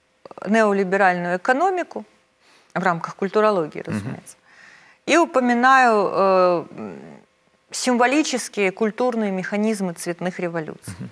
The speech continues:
Speaker 1: Термин также нашедший своё применение в науке. И есть масса авторов, которые его используют. То есть им придётся так спорить с Сорбонной, например,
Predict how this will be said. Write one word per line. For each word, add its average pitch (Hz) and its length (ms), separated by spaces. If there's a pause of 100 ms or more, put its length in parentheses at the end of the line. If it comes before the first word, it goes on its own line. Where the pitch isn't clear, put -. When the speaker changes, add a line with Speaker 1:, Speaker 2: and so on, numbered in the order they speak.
(800)
Speaker 1:
Термин 269 460
также 180 520 (520)
нашедший 202 500
своё 185 220
применение 185 600
в 175 60
науке. 165 460 (680)
И 160 80
есть 170 360
масса 196 380
авторов, 185 340
которые 165 340
его 165 140
используют. - 520
То - 80
есть - 140
им 196 120
придётся 214 280
так 180 160
спорить - 320
с - 60
Сорбонной, 147 600
например, - 440